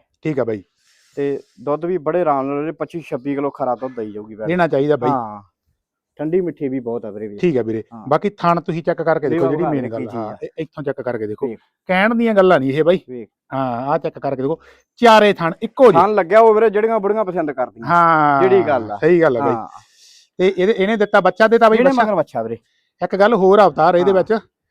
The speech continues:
Speaker 1: ਇਹ ਛੋਟੇ ਹਾਥੀ ਤੇ ਤਾਂ ਨਹੀਂ ਜਾਂਦੀ।
Speaker 2: ਨਾ, ਨਾ ਵੀਰੇ, ਕੱਦ ਕਾਠ ਬੜਾ
Speaker 1: ਇਹ
Speaker 2: ਡਬਲ ਵੈੜ ਦਾ
Speaker 1: ਇੱਥੋਂ
Speaker 2: ਬਾਈ,
Speaker 1: ਚੈੱਕ
Speaker 2: ਜਿਹੜੀ
Speaker 1: ਕਰੋ
Speaker 2: ਗੱਲ
Speaker 1: ਜੀ।
Speaker 2: ਆ।
Speaker 1: ਹਾਂ, ਬੇਲ ਚੈੱਕ ਕਰਿਓ ਜਦੋਂ ਉਤਰੂਗੀ ਨਾ ਇਹ। ਆਹ ਚੈੱਕ
Speaker 2: ਆ
Speaker 1: ਕਰੋ।
Speaker 2: ਜਾ।
Speaker 1: ਬਹੁਤ ਜ਼ਿਆਦੇ ਵੱਡਾ ਵੈੜ, ਵੱਡਾ ਬਾਈ।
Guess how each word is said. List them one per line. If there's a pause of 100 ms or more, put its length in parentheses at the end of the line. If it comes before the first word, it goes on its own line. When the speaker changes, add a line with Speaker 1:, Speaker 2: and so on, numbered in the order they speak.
(180)
Speaker 1:
ਇਹ
ਛੋਟੇ
ਹਾਥੀ
ਤੇ
ਤਾਂ
ਨਹੀਂ
ਜਾਂਦੀ।
Speaker 2:
ਨਾ,
ਨਾ
ਵੀਰੇ,
ਕੱਦ
ਕਾਠ
ਬੜਾ
Speaker 1:
ਇਹ
Speaker 2:
ਡਬਲ
ਵੈੜ
ਦਾ
Speaker 1:
ਇੱਥੋਂ
Speaker 2:
ਬਾਈ,
Speaker 1:
ਚੈੱਕ
Speaker 2:
ਜਿਹੜੀ
Speaker 1:
ਕਰੋ
Speaker 2:
ਗੱਲ
Speaker 1:
ਜੀ।
Speaker 2:
ਆ। (360)
Speaker 1:
ਹਾਂ, (500)
ਬੇਲ
ਚੈੱਕ
ਕਰਿਓ
ਜਦੋਂ
ਉਤਰੂਗੀ
ਨਾ (260)
ਇਹ। (1200)
ਆਹ
ਚੈੱਕ
Speaker 2:
ਆ
Speaker 1:
ਕਰੋ।
Speaker 2:
ਜਾ। (920)
Speaker 1:
ਬਹੁਤ
ਜ਼ਿਆਦੇ (120)
ਵੱਡਾ
ਵੈੜ,
ਵੱਡਾ
ਬਾਈ।